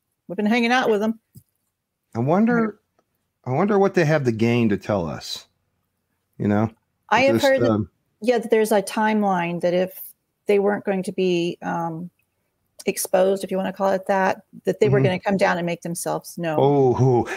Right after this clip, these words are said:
Speaker 2: it's better they tell us than,
Speaker 1: Yeah. <laughs>
Speaker 2: yeah, you want to
Speaker 1: Yeah.
Speaker 2: take the latter, right? Uh,
Speaker 1: Mm-hmm.
Speaker 2: well,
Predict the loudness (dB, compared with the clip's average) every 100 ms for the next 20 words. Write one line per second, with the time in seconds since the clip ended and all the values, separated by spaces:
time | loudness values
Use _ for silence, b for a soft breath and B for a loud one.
0 | B 0 2 4 2 2 2 4 4 2
1 | 2 2 2 2 0 0 0 2 2 2
2 | -2 B B B 0 0 -4 0 0 2
3 | 0 2 2 4 6 6 6 4 4 4
4 | 4 4 2 0 -4 -2 2 2 0 -4